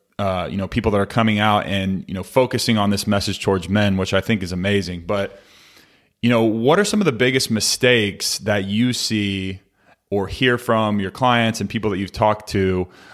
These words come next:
Uh, what are some of the biggest mistakes that they're making, you know, as a man, or whether it's in their relationships or their business, or maybe just some mental, uh, you know, mindset,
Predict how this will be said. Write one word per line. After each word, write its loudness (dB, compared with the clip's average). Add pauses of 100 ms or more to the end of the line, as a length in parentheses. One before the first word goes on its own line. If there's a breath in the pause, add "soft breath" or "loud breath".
(120)
Uh, 0
what 0
are 2
some 0
of 2
the 2
biggest 0
mistakes 0
that -4
they're 2
making, 0
you -2
know, -2
as -2
a -4
man, 2
or 0
whether -2
it's -6
in -4
their -2
relationships -2
or -2
their -2
business, -4
or -2
maybe 2
just 2
some 2
mental, 2 (320 loud breath)
uh, -2
you -2
know, 0
mindset, 2